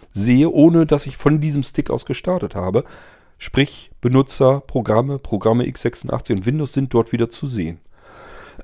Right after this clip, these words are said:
<coughs> Ich hab hier also ein Windows. Es handelt sich trotzdem um ein pa-, portables Windows.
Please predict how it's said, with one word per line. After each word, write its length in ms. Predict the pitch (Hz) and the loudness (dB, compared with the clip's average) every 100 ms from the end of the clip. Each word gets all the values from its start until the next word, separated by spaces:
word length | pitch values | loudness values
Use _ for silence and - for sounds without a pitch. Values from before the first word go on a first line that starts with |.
| - | 4
<coughs> 680 | - - - 1077 - - - | 6 8 6 4 4 4 4
Ich 140 | 143 143 | 2 0
hab 140 | - | 2
hier 180 | 165 - | 2 4
also 240 | 135 139 | 4 4
ein 320 | - 123 117 - _ _ | 2 2 0 -6 _ _
Windows. 760 | 98 104 131 170 233 269 - - _ _ _ _ _ _ - - | -2 2 4 4 4 0 -8 -14 _ _ _ _ _ _ -20 -8
Es 180 | - - | -4 2
handelt 240 | 160 156 | 4 4
sich 160 | 139 - | 2 2
trotzdem 340 | 170 - 147 | 0 0 0
um 160 | 135 123 | 0 2
ein 180 | 120 120 | 0 2
pa-, 160 | 127 | 0
portables 680 | 113 - 120 139 143 123 - | -2 0 2 4 2 0 -4
Windows. 400 | 90 87 69 - | -6 -6 -8 -12